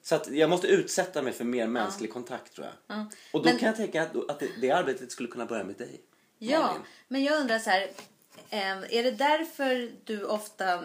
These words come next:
Speaker 2: står med tom, gapande blick och inte säger något här hemma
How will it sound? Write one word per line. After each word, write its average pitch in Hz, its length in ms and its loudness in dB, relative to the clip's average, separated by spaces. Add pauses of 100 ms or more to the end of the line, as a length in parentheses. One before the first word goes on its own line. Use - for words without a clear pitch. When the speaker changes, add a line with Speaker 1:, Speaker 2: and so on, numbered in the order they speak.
Speaker 2:
står 185 500 -4
med 185 420 -12
tom, 202 480 -6
gapande 175 840 -4 (320)
blick - 640 -8 (160)
och 196 140 -8
inte 190 220 -10
säger 254 400 -2
något 143 340 -8
här 180 160 -6
hemma 196 360 -4